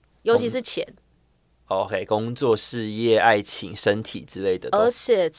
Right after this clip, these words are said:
Speaker 1: 推工作也没人发现你推，你都推给属兔的就对了。
Speaker 2: 嗯。<laughs> 为什么要这样子哦？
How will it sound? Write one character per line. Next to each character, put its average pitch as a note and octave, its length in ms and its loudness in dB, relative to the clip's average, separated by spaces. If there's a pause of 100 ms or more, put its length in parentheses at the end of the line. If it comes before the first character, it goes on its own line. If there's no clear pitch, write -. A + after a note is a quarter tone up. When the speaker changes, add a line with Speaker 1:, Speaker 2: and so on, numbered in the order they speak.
(220)
Speaker 1:
推 A3 200 -2
工 G#3+ 200 0
作 G#3+ 140 0
也 F#3 40 -2
没 D#3 120 -6
人 D#3 120 -8
发 E3 220 -2
现 E3+ 160 -6
你 C#3 160 -12
推， C3 400 -10
你 F#3 100 -14
都 A#3 120 2
推 A#3+ 160 2
给 A3 100 0
属 D#3 200 -4
兔 F3 240 -8
的 D#3 80 -10
就 D#3 120 -8
对 - 200 -8 (100)
了。 F2 160 -18
Speaker 2:
嗯。 - 180 -8 (3000)
<laughs> - 300 -10
为 - 100 8
什 - 140 2
么 G#2 80 2
要 A#2 80 8
这 - 200 2
样 A#2 160 0
子 - 180 -4
哦？ A2+ 40 4